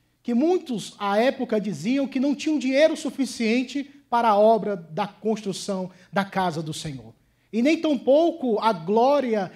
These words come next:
da primeira casa seria igual na construção da segunda casa. É por isso que Deus levanta Ageu e Zacarias para profetizar e dizendo para o povo que a prata e o ouro pertencem ao Senhor,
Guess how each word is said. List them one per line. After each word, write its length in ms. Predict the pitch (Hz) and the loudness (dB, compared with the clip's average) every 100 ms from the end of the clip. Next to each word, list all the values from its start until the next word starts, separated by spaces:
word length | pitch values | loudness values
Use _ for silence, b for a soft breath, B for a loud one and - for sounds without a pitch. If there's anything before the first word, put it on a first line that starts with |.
| B | B
da 140 | 170 226 | -2 0
primeira 460 | 262 226 226 208 | 0 0 0 -2
casa 480 | - 190 233 247 220 | -4 -2 0 0 -2
seria 600 | - 214 214 233 214 - b b b b _ - | -4 -2 0 0 -2 -6 b b b b _ -12
igual 680 | 233 208 247 254 208 147 - _ _ _ _ - | -2 6 8 8 6 0 -14 _ _ _ _ -6
na 140 | 214 | -4
construção 680 | 214 247 233 233 202 - 247 | -2 -2 -2 -2 -4 -2 0
da 100 | 220 | 0
segunda 380 | - 180 170 160 | -2 -8 -6 -8
casa. 460 | 151 135 117 113 - _ _ | -10 -12 -12 -18 -20 _ _
É 60 | - | -12
por 180 | 185 208 | 0 0
isso 160 | 269 | 0
que 60 | - | 0
Deus 220 | 208 220 | 0 2
levanta 380 | 214 185 220 214 | 0 0 0 0
Ageu 300 | 175 143 233 | -2 2 2
e 60 | 175 | 2
Zacarias 840 | 208 208 180 202 262 196 - - b b b - | -2 -2 -2 0 0 -2 -6 -16 b b b 2
para 380 | 202 208 196 - | 4 6 4 0
profetizar 720 | 220 214 233 220 185 190 240 | 0 2 2 -2 -2 2 2
e 60 | |
dizendo 440 | 190 143 185 240 214 | 0 0 2 2 0
para 240 | 220 214 | 0 2
o 60 | 202 | 0
povo 400 | 196 233 247 202 | 4 4 4 0
que 100 | 214 | -2
a 80 | 190 | -2
prata 520 | - 214 262 - 247 | 2 6 6 4 0
e 100 | 208 | 4
o 80 | 190 | 10
ouro 300 | 233 302 294 | 12 12 8
pertencem 600 | 214 - - 302 330 208 | 0 -2 0 0 2 -4
ao 80 | |
Senhor, 440 | 160 156 127 110 | -4 -10 -12 -16